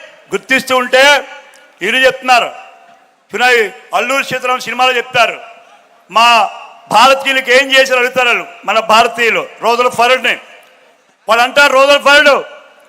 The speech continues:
"మా ఇంట్లో బట్టలు ఉతికేవాడు భారతీయుడు, మా దు-, మా గుమ్మాలు తుడిచేవాడు భారతీయుడు,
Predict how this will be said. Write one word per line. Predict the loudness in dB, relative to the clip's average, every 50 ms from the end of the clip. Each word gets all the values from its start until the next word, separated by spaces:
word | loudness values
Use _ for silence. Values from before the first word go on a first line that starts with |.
| _ _ -2
"మా | 2 2 2
ఇంట్లో | 2 0 -2 0 2 4 4 4
బట్టలు | 2 0 -2 -2 -2 -8
ఉతికేవాడు | -8 -6 -2 0 2 4 4 2 2 0
భారతీయుడు, | 2 2 4 4 4 0 -2 0 0 0 2 0 -2 -2 -6 -16 -20 -20 -20 _ _ _ _ _ _ _ _ _ _ _ _ _ _ _ _ _ _
మా | 0 0 0 0
దు-, | 0 -6 -8
మా | -8 -2 0 0
గుమ్మాలు | 0 0 -4 -8 -2 2 2 2 2
తుడిచేవాడు | 0 -2 -6 -2 0 2 2 4 2 2
భారతీయుడు, | 4 4 4 4 2 0 -4 -4 0 2 2 2 2 2